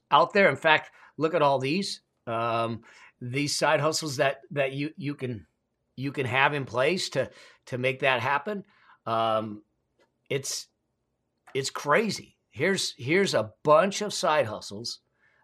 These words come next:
that I put down. You know, forty-five side hustles. E-, everything from putting ikea furniture together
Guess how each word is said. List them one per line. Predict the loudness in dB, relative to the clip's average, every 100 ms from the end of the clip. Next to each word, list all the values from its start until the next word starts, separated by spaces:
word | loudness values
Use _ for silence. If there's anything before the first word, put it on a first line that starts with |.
| -8
that | -4
I | 0 0
put | 0 -4 -2
down. | -2 -2 -8 -20 _ _ _ _ _ _ _ _ _ _ _ _ _ _ _ _ _ _ _ _ -16
You | -10
know, | -8
forty-five | -6 0 2 4 4 4
side | 2 0 0
hustles. | -2 -8 -14 -18 -20 -20 -4
E-, | -2 8
everything | 8 8 6 6 4
from | 10 10 10 6 -6 _ 6
putting | 10 10 8
ikea | 6 4 6 6
furniture | 8 8 8 8 6 2
together | 8 10 12 10 8